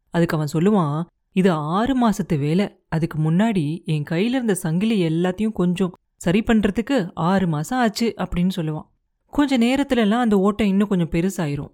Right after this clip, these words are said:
வந்தியத்தேவனும் அவன் இந்த பக்கம் வரத்துக்கு அவன் கையை பிடிச்சு கீழே இறக்கி விடுவான். "இவ்ளோ கஷ்டப்பட்டு இந்த சுவர்ல எதுக்காக இவ்ளோ பெரிய ஓட்டை போட்ட? இதனால என்ன பிரயோஜனம்? வெளி சுவர்ல ஓட்டை போட்டா கூட பயனுண்டு" அப்படின்னு சொல்லுவான்.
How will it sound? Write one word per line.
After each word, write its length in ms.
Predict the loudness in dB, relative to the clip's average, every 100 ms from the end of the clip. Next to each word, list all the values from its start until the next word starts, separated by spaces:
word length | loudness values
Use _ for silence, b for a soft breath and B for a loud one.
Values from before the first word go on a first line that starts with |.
| _
வந்தியத்தேவனும் 600 | -2 2 2 2 2 2
அவன் 120 | 2
இந்த 120 | 2 0
பக்கம் 280 | 0 0
வரத்துக்கு 380 | 0 0 -2 -4
அவன் 80 | -4
கையை 280 | -2 -2 -4
பிடிச்சு 280 | -4 -8 -4
கீழே 220 | -2 0
இறக்கி 240 | -2 -4
விடுவான். 340 | -6 -6 -12 -16 _ _ -10
"இவ்ளோ 340 | -6 0 0 0
கஷ்டப்பட்டு 680 | -4 -4 -6 -6 -6 -4
இந்த 220 | 0 -2 0
சுவர்ல 260 | 0 2 2
எதுக்காக 380 | 0 0 0 2
இவ்ளோ 280 | 2 4
பெரிய 260 | 4 4 2
ஓட்டை 220 | 2 0
போட்ட? 240 | -2 -2 -2 -2 -4 -10 _ _
இதனால 340 | 0 2 2 4
என்ன 220 | 4 2
பிரயோஜனம்? 560 | 4 4 4 2 2 0 -2
வெளி 220 | 0 0
சுவர்ல 320 | 2 2 2
ஓட்டை 280 | 2 0 -2
போட்டா 240 | -4 -4 -4
கூட 180 | -4
பயனுண்டு" 680 | 2 4 6 6 4 2 0
அப்படின்னு 340 | -6 -4 -4 -2
சொல்லுவான். 340 | -4 -6 -12